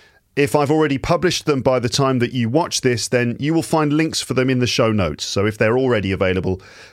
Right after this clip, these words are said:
uh, check the show notes for links for episodes two and three. Um, also, you can get the P D F for the script for this episode and for the, the other parts, for parts two and three. You can get the P D Fs,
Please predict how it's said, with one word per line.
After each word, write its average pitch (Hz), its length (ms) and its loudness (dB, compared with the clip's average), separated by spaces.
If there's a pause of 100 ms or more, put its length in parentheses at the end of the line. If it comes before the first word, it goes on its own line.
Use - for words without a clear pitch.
(100)
uh, 90 200 0
check - 240 -2
the 104 80 -4
show 95 240 0
notes - 580 -4 (120)
for - 360 -4
links 98 460 0
for - 180 -2 (180)
episodes 90 540 0
two 117 340 0
and 95 140 -4
three. 80 320 -6 (540)
Um, 123 380 2 (220)
also, 175 280 4
you 147 160 0
can 165 100 0
get 147 140 2
the 147 80 0
P 196 180 0
D 170 160 4
F - 320 -4 (260)
for - 200 -2
the 123 80 0
script - 500 0
for - 180 -2
this 127 200 2
episode 113 500 2 (680)
and 156 200 0
for 151 100 4
the, 120 140 -4 (100)
the 127 80 2
other 113 140 2
parts, 110 320 0
for 110 100 -2
parts 113 320 -2
two 110 180 0
and 95 100 0
three. 104 440 0
You 104 60 -6
can 110 100 0
get 120 140 2
the 110 80 -6
P 123 160 0
D 113 140 4
Fs, - 420 0